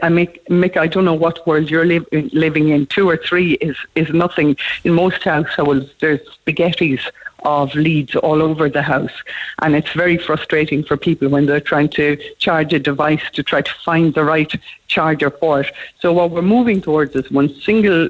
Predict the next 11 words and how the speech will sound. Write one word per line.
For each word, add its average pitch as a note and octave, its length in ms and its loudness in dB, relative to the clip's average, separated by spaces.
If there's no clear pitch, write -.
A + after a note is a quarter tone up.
uh, C#3+ 280 2
charger C#3+ 520 0
device. D3 460 -2
It D3+ 220 -2
will D#3 180 2
be, D3 460 2
uh, D3 240 0
called D#3+ 360 -2
a D3+ 80 2
U E3+ 280 2
S D#3 140 0